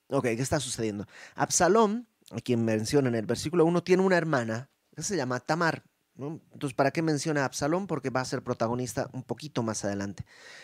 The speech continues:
Entonces, Absalón y Tamar son hermanos, hijos de David y Maaca. Maaca es la hija del rey de Jesús, ¿no? Acuérdate que David, cuando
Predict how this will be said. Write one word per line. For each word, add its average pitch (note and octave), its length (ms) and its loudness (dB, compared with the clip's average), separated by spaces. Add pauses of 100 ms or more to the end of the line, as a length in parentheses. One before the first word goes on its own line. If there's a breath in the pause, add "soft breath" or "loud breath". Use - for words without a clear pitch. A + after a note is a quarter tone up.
(160 loud breath)
Entonces, - 260 -8
Absalón F3 560 6
y D#3+ 120 -2
Tamar F#3+ 500 2 (300 soft breath)
son F#3 400 4
hermanos, E3+ 880 4 (480 loud breath)
hijos E3 340 4
de E3+ 100 6
David F3 480 4
y D#3+ 140 4
Maaca. D#3+ 580 2 (1300)
Maaca C#3+ 580 2
es C#3+ 320 2
la C#3 320 4 (480)
hija D3+ 320 -2
del C3+ 220 4
rey C#3 320 2
de B2+ 100 0
Jesús, - 460 0 (240)
¿no? C3+ 160 -8
Acuérdate F3 420 -2
que E3+ 120 -2
David, F3 420 0 (680 loud breath)
cuando C#3 720 6